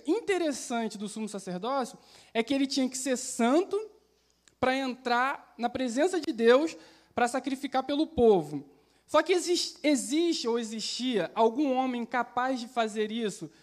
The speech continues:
sendo totalmente santo? Arão tinha condições cem por cento de cumprir com esse dever dele, com essa obrigação dele?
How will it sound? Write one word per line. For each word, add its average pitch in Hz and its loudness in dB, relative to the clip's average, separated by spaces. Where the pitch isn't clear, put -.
sendo 285 2
totalmente 294 2
santo? 185 -2
Arão 269 6
tinha 277 0
condições 240 0
cem 330 2
por 330 -2
cento 220 -2
de 208 -6
cumprir 247 0
com 190 -4
esse 196 -2
dever 190 0
dele, 190 0
com 170 -4
essa 170 -4
obrigação 170 -6
dele? 147 -4